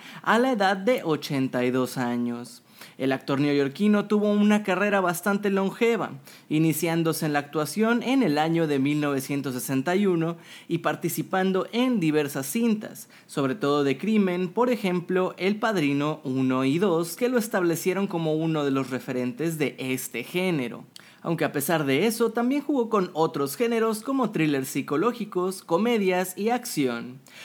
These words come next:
Así que por eso, y para conmemorar su magnífica carrera, hoy te traigo cinco películas que ver de James Caan. Comenzamos.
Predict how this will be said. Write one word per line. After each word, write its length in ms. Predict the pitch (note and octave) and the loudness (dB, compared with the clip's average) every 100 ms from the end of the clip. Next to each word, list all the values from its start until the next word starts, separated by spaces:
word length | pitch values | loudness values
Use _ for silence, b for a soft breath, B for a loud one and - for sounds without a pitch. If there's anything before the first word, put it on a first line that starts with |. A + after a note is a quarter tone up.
| B B | B B
Así 440 | - G2 - D#3+ D#3 | -10 -6 0 2 2
que 160 | D#3+ | 0
por 200 | D#3+ D#3 | 0 2
eso, 380 | G#3+ G#3+ G#3+ G3+ | 4 2 2 0
y 160 | A3 A#3+ | 0 -2
para 400 | A#3+ A#3 B3+ A#3+ | 0 0 -2 -2
conmemorar 800 | E3 D3+ F#3 G#3+ E3 D3+ F3+ F#3 | 0 2 2 2 2 2 0 -2
su 160 | C4+ | 0
magnífica 640 | A#3+ D3 D3 D3 C3+ C3+ - | 2 2 0 -2 -2 -4 -2
carrera, 540 | F3 G#3+ F3+ D#3 E3 B B - | -2 2 2 2 -2 B B 2
hoy 180 | F#3+ | 2
te 140 | G#3+ G#3+ | 4 0
traigo 400 | G#3+ F#3 E3+ E3 | 2 2 2 0
cinco 480 | - F3 E3+ D#3 D3 | 2 0 2 -2 0
películas 720 | C#3 E3+ E3+ D3 C3 B2+ - | 2 2 0 0 0 0 -2
que 160 | D#3 | 0
ver 340 | E3 A3+ A#3 - | 2 2 0 -4
de 340 | D#3+ G#3 A#3+ D#3 | -2 0 0 0
James 640 | D#3 D3+ D3+ D3+ - - - | 0 2 0 -2 -6 -10 -2
Caan. 520 | E3+ A2 - - - _ - | -2 -2 -10 -18 -20 _ -2
Comenzamos. 1300 | A3+ G3 F3+ C#3+ C3+ - - C#2 - - - - - | 2 2 2 0 -2 -6 -10 -16 -18 -20 -20 -20 -20